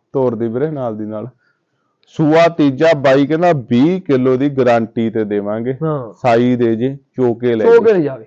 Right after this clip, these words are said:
Speaker 1: ਚੋਕੇ ਲੈ ਜੀ। ਕਿੰਨੇ ਦਿਨ ਲੈਂਦੀ ਆ?
Speaker 2: ਦਿਨ ਹਜੇ ਨੌ ਤਰੀਕ ਨੂੰ ਪੂਰੇ ਹੁੰਦੇ ਨੈਟ ਜਿਹੜੇ ਦੇ।
Speaker 1: ਹਜੇ?
Speaker 2: ਹਾਂ।
Speaker 1: ਅੱਜ ਤਿੰਨ ਆ।
Speaker 2: ਤਿੰਨ ਅੱਜ।
Speaker 1: ਦਿਨ ਬਹੁਤ ਪਏ ਆ ਹਜੇ ਤਾਂ ਬਾਈ। ਉਦੋਂ ਨੂੰ ਤਾਂ ਐਨ ਥੱਬੇ ਦਾ ਹਵਾਨਾ ਤਿਆਰ ਕਰ ਲੈਣਾ। ਹਵਾਨਾ ਹੁਣ ਵੀ ਚੰਗਾ, ਵਜਨ ਬੜਾ ਚੰਗਾ ਜੀ।
Speaker 2: ਹਾਂਜੀ।
Speaker 1: ਚਾਰੂ ਚੁਰੂ ਫੁੱਲ ਆ?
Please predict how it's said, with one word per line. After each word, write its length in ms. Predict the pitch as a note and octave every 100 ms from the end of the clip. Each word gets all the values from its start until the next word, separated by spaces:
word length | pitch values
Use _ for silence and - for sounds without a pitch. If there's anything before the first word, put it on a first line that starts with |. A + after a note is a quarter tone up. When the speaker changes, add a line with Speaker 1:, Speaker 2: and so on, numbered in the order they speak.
| _ -
Speaker 1:
ਚੋਕੇ 400 | C3 A#2+ A#2+ G#2+
ਲੈ 160 | F#2
ਜੀ। 100 | F2+ - _ _ _ _ _ -
ਕਿੰਨੇ 240 | D3 D3
ਦਿਨ 220 | C#3 C#3 C#3
ਲੈਂਦੀ 260 | C#3 C#3+
ਆ? 120 | F3 F3 _ _ E3
Speaker 2:
ਦਿਨ 200 | E3+ G3
ਹਜੇ 200 | G3 A3
ਨੌ 300 | G#3 F#3+ F#3+
ਤਰੀਕ 200 | F3+ F#3+
ਨੂੰ 140 | F#3 F3
ਪੂਰੇ 220 | E3+ E3
ਹੁੰਦੇ 240 | D3+ D#3+
ਨੈਟ 300 | F#3 F#3 F#3+
ਜਿਹੜੇ 240 | E3+ D#3 D3+
ਦੇ। 100 | C3+ _ C#3+
Speaker 1:
ਹਜੇ? 240 | C3 G#2+ - _ E3+
Speaker 2:
ਹਾਂ। 300 | E3 C3+ C3+
Speaker 1:
ਅੱਜ 120 | C3+
ਤਿੰਨ 400 | C3+ C#3+ C#3+ C3+
ਆ। 160 | D#3+ F#3+
Speaker 2:
ਤਿੰਨ 320 | F3 E3 C3
ਅੱਜ। 120 | A#2+ -
Speaker 1:
ਦਿਨ 260 | C3 C#3+ D#3
ਬਹੁਤ 280 | F3+ F3+
ਪਏ 280 | E3+ D#3+ D#3
ਆ 100 | D3
ਹਜੇ 140 | C#3 B2+
ਤਾਂ 140 | B2+
ਬਾਈ। 180 | B2 B2+ - _ _ _
ਉਦੋਂ 280 | C3+ D3+ E3
ਨੂੰ 100 | D#3
ਤਾਂ 100 | D#3
ਐਨ 280 | D#3 F3 E3+
ਥੱਬੇ 380 | - C3+ A#2 C3
ਦਾ 140 | C#3+
ਹਵਾਨਾ 360 | C#3+ C#3+ C#3 C#3
ਤਿਆਰ 300 | C#3 C#3 B2+
ਕਰ 220 | C#3 C3
ਲੈਣਾ। 240 | C#3 C#3+
ਹਵਾਨਾ 400 | D3+ C3+ D#3 D#3+
ਹੁਣ 260 | C3 C3+ D#3+
ਵੀ 180 | F#3+ G3
ਚੰਗਾ, 300 | D#3 C#3+ C#3 B2
ਵਜਨ 240 | C3+ D3+ E3
ਬੜਾ 280 | D#3+ E3 D#3
ਚੰਗਾ 380 | D3+ C#3+ D3
ਜੀ। 100 | C#3+
Speaker 2:
ਹਾਂਜੀ। 280 | D3 C#3 A#2+ D#3+
Speaker 1:
ਚਾਰੂ 280 | E3 E3+
ਚੁਰੂ 240 | E3+ F#3 F#3
ਫੁੱਲ 280 | F#3 F#3+
ਆ? 100 | G#3+